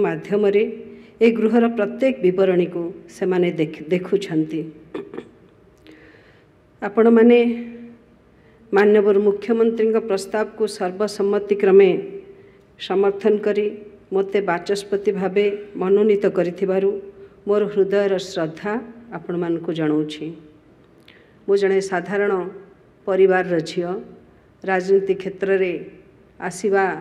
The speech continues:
ଏବଂ କାର୍ଯ୍ୟ କରିବା ଅବସରରେ ଦିନେ ମଧ୍ୟ କେବେ ହୁଏତ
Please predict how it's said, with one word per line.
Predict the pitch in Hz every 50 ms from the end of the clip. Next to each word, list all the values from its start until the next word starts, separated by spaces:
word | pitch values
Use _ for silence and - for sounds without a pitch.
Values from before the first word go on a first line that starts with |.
| - - - - - - - _ _ _
ଏବଂ | 185 185 190 202 196
କାର୍ଯ୍ୟ | 190 - 190 185 175 190 208 196
କରିବା | - 202 196 196 196 185 180 175
ଅବସରରେ | 170 185 190 185 - 190 185 190 190 220 240 254 - - - - - - - _ _ _ _ _ _ _ _ _ _ _ _ _ _ _
ଦିନେ | 165 175 220 226 233 233
ମଧ୍ୟ | 233 233 226 226 226 226 220
କେବେ | 233 226 202 208 214 202 185 185 180 - - - - - - _ _ _ _ _ _ _ _ _
ହୁଏତ | - - 208 202 208